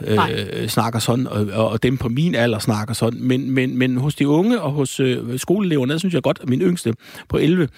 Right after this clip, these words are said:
Speaker 1: synes jeg godt, at jeg kan mærke, at, øh, han snakker anderledes. Og det kunne jeg også med de andre, selvfølgelig,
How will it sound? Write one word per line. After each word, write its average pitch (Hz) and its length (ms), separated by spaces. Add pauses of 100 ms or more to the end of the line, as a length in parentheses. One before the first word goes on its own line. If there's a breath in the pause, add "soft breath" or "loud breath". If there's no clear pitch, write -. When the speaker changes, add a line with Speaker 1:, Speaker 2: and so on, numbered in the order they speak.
(240 loud breath)
Speaker 1:
synes 160 180
jeg 143 80
godt, 170 300
at 127 180
jeg 123 120
kan 123 120
mærke, 131 500
at, 113 140 (100)
øh, 107 200 (300 loud breath)
han 143 80
snakker 147 220
anderledes. 135 400 (840)
Og 143 80
det 151 80
kunne 175 120
jeg 165 60
også 156 140
med 175 60
de 151 120
andre, 135 400
selvfølgelig, 113 400